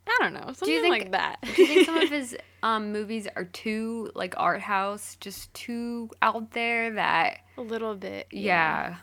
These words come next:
Speaker 2: I agree.
Speaker 1: Which is fine, but it's just might not lead to the Oscar. Even though the Oscars do like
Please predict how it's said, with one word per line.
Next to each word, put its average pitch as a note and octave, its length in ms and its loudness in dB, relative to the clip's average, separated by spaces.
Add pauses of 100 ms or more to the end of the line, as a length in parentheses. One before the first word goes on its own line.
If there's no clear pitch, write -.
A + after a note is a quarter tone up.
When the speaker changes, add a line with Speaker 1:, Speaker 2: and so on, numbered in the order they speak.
(280)
Speaker 2:
I G3+ 60 -2
agree. E3+ 500 -6
Speaker 1:
Which F4+ 180 -4
is D4 200 -4 (100)
fine, A#3 640 -6
but A3+ 180 -6
it's G#3+ 160 -8
just - 320 -12 (340)
might A#3 280 -8 (480)
not A3+ 180 -6
lead G#3+ 160 -10
to A3 80 -12
the G3 160 -12 (280)
Oscar. - 680 -12
Even E4+ 240 -4
though G4+ 220 0
the C#4 60 0
Oscars B3 500 -4
do G#3+ 240 -6
like G3 460 -8